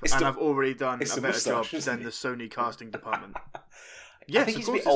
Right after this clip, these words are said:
Speaker 1: old and a bit
Speaker 2: moustache.
Speaker 1: pudgy now.
Speaker 2: So is
Speaker 1: Sully's not
Speaker 2: Sully.
Speaker 1: pudgy.
Speaker 2: Ah, he'd be pudgy.
Speaker 1: <laughs> I, that's a good shout. Tom
Speaker 2: I
Speaker 1: Selleck
Speaker 2: guess
Speaker 1: is
Speaker 2: the
Speaker 1: a good
Speaker 2: idea
Speaker 1: shout.
Speaker 2: is, though, that they've gone young. If they've, they, if they've picked, so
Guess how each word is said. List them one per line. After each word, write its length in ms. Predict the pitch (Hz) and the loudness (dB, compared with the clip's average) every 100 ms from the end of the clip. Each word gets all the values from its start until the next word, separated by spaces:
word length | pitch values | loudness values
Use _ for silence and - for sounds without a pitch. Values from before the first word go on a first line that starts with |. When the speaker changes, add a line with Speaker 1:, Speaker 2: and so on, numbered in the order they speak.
| 131 | 4
Speaker 1:
old 140 | 123 117 | 0 -4
and 80 | 113 | -6
a 20 | |
bit 60 | 104 | -8
Speaker 2:
moustache. 160 | - | -8
Speaker 1:
pudgy 280 | 120 101 - | -8 -8 -12
now. 180 | 78 - - - _ _ _ _ _ _ _ _ _ _ _ - _ | -14 -14 -14 -20 _ _ _ _ _ _ _ _ _ _ _ -20 _
Speaker 2:
So 160 | - 269 | -2 0
is 160 | 277 | 0
Speaker 1:
Sully's 20 | 233 | 0
not 100 | - | 0
Speaker 2:
Sully. 120 | - | 0
Speaker 1:
pudgy. 440 | 196 107 85 - _ _ _ _ _ _ _ 160 | -2 -4 -10 -18 _ _ _ _ _ _ _ 2
Speaker 2:
Ah, 260 | 180 170 160 | 4 4 2
he'd 320 | 170 160 - | -4 -8 -10
be 100 | 143 | -10
pudgy. 420 | - - 120 - - - | -10 -12 -8 -8 -10 -20
Speaker 1:
<laughs> 240 | - - - | -20 -6 2
I, 180 | 139 - _ - | 2 2 _ -12
that's 160 | - | -10
a 20 | |
good 160 | - 220 | -6 -4
shout. 380 | - 107 95 - | 2 2 2 -6
Tom 140 | 160 | -6
Speaker 2:
I 20 | 151 | -2
Speaker 1:
Selleck 60 | |
Speaker 2:
guess 100 | - | -2
Speaker 1:
is 60 | - | 0
Speaker 2:
the 80 | 202 | 0
Speaker 1:
a 20 | |
good 40 | 180 | 0
Speaker 2:
idea 220 | 170 165 | 0 -2
Speaker 1:
shout. 80 | 135 | -2
Speaker 2:
is, 120 | 123 | -6
though, 160 | 120 | -10
that 120 | 123 135 | -8 -8
they've 180 | 135 | -6
gone 220 | 147 139 135 | -2 -4 -2
young. 260 | 143 143 | -4 -4
If 80 | 131 | -8
they've, 260 | 170 143 - | -8 -8 -8
they, 120 | 170 | -6
if 240 | 185 151 | -4 -6
they've 200 | 175 - | -8 -4
picked, 200 | 214 - | -4 -2
so 160 | 151 | -4